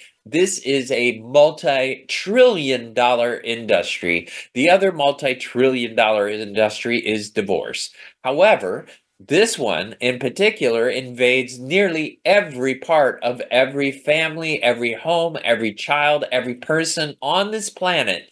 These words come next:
struggles in some part with what B F Skinner discovered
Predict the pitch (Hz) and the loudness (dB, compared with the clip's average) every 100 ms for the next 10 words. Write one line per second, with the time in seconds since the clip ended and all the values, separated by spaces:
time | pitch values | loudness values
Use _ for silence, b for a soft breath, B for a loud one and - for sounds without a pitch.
0 | B B - - - 156 208 196 131 110 | B B -8 -6 -4 4 4 4 0 -2
1 | 113 - 113 113 175 196 202 - 175 127 | -4 -12 -10 -2 0 0 -4 -2 2 2
2 | 87 - 127 127 131 127 101 131 180 190 | 0 -4 -8 0 0 0 -2 0 2 0
3 | - 156 151 151 131 131 - - 143 131 | -4 -2 0 0 0 -2 -4 0 0 0
4 | 92 92 107 | -2 -4 -8